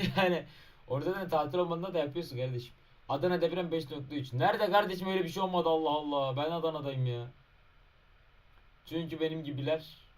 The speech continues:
çünkü benim gibiler gibi kitlem var. E, tamam ondan fazla yani tanınıyoruz artık kardeşim. Tanınıyoruz. Arda ne zaman çıkacak? Vallahi ne zaman çıkacak?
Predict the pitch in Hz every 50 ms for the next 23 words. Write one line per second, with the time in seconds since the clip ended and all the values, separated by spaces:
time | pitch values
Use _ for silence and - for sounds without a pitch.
0 | - - - - 135 139 135 - - - - 127 131 139 147 147 131 135 135 127
1 | 120 127 139 143 143 143 123 117 127 127 143 131 - - - 127 127 127 120 120
2 | 107 95 92 92 - - - - - - - - - - - - - - - -
3 | - - - - 123 - 151 180 180 190 170 147 151 156 165 190 214 220 208 -
4 | 196 214 214 247 254 226 202 190 185 190 185 175 - - - - 131 131 147 156
5 | 170 180 226 233 226 190 175 175 160 139 127 127 127 120 131 139 147 156 139 127
6 | - - - - - - 65 85 127 127 127 127 131 143 160 160 151 123 113 -
7 | - - - - - - - _ _ - - - - - - - - - _ _
8 | _ _ _ - - - - - - - - - - - 143 165 170 165 208 208
9 | 214 190 202 190 180 - - 139 143 - 131 123 127 - 160 185 214 220 233 220
10 | 214 240 233 240 233 226 190 185 185 175 180 180 233 233 - -